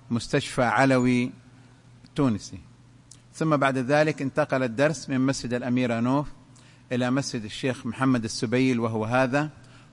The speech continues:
وإلى مسجد الشيخ عبد العزيز بن عبد الله بن باز. وكنا بدأنا دروسنا في مسجد الشيخ عبد العزيز بن عبد الله بن باز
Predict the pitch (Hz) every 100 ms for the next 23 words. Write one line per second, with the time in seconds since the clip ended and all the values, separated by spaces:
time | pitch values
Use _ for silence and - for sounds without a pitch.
0 | - 131 139 131 127 135 - 131 123 -
1 | - 117 - 135 131 120 110 104 117 107
2 | 104 127 120 101 110 110 107 123 113 107
3 | 107 131 151 143 - - - - - -
4 | 120 170 160 143 139 156 147 131 117 135
5 | 147 143 131 127 - 123 135 131 123 117
6 | - 135 - 113 107 107 110 120 123 101
7 | 107 107 107 127 117 104 107 104 131 127
8 | -